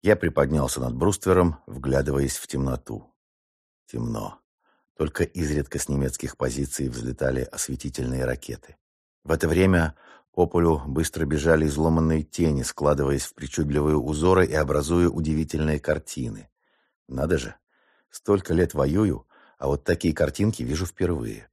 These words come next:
Как-то вот всегда было не до этого. Да и сейчас времени на любование абстрактными композициями нету. Я обернулся к своей группе. «Готовы?» «Да», — хрипло ответил Чалый.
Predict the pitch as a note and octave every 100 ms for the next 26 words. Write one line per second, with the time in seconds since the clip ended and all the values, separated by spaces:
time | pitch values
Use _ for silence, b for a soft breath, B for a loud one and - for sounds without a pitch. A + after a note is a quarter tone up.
0 | _ - E2+ - F#2 F#2 - A2 A2 A#2
1 | F#2 E2+ D#2 C#2 F2 E2+ C2 G#1+ - _
2 | _ _ _ _ _ _ E2+ E2 A2 F#2
3 | F2 D#2+ F2 D#2+ D2+ C#2 D2 C#2+ D#2 D#2
4 | C#2+ C2 - E2 D#2+ - C#2 C2 C2+ C2+
5 | C2+ F#2+ - F2+ F2 E2 C2+ - - -
6 | _ _ _ _ _ _ _ _ _ D2
7 | E2 G2 E2 D#2 D#2+ - C#2 C2 C2 C2
8 | A#1+ A1+ - - _ _ _ _ - D#2
9 | G2 G2+ D2 - _ _ _ _ _ _
10 | A1+ A#1 B1+ A#1+ - C2 B1+ A#1+ A#1+ C2+
11 | C2 B1+ C#2+ B1+ A#1+ B1+